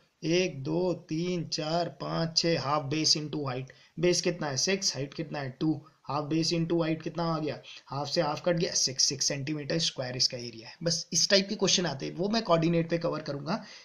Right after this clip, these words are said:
यहाँ हम सिर्फ theory of equation of line देख रहे हैं, ठीक है? तो आप लोगों ने देखा, आप लोगों ने इस लाइन को ग्राफिकली भी प्लॉट करके देखा। अच्छा,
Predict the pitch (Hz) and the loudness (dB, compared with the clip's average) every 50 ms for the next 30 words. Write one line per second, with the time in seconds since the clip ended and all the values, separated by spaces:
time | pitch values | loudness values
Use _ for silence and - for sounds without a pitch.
0 | - - 185 180 180 170 175 196 247 269 240 - - - 269 247 - - - 185 | 0 2 4 4 4 4 4 4 2 2 0 -2 -2 -2 -2 -4 -6 -4 0 4
1 | 165 170 185 185 185 190 - - 165 - 170 160 165 - 185 180 196 240 311 - | 4 4 4 4 2 0 -2 -6 -4 0 2 2 2 2 2 4 4 2 2 0
2 | - - - 160 151 151 156 156 165 160 156 151 139 131 120 120 127 127 123 127 | -4 -10 -8 -4 0 2 4 4 6 4 4 2 0 -4 -6 -8 -10 -12 -12 -12
3 | - - - - - - - _ - 226 220 302 294 196 - - - - - _ | -14 -16 -16 -16 -18 -20 -14 _ 0 4 6 8 8 6 6 2 -8 -18 -20 _
4 | _ _ _ _ _ _ _ _ _ _ _ _ _ - - - - - - 196 | _ _ _ _ _ _ _ _ _ _ _ _ _ -20 -18 -18 -2 4 6 8
5 | 214 254 - - - _ - 170 175 190 185 220 220 214 208 233 233 247 233 185 | 8 6 4 -2 0 _ 8 8 8 8 8 4 4 4 4 6 6 4 6 6
6 | 196 185 185 220 202 233 269 - - - 175 185 - 214 202 196 220 220 233 240 | 4 4 4 4 2 2 0 0 2 2 2 4 4 2 2 4 2 2 2 0
7 | 233 - 220 220 226 - - - 175 165 156 160 160 180 196 226 233 - - 196 | -2 -2 -2 0 0 0 0 2 4 4 4 4 4 4 4 4 4 4 4 4
8 | 202 226 226 170 147 131 139 135 131 - - - 165 196 190 190 208 202 233 233 | 4 4 2 0 -2 -2 -2 -2 -2 -2 -4 -2 0 2 4 4 4 4 4 2
9 | 226 220 190 175 185 - - 202 190 196 214 190 160 139 131 - - 104 - - | 4 4 2 2 2 0 0 -2 0 2 2 2 2 0 -2 -6 -8 -12 -14 -18
10 | _ - - - _ _ _ - 196 - - 226 160 - - | _ -20 -20 -20 _ _ _ -4 -2 2 4 4 4 2 0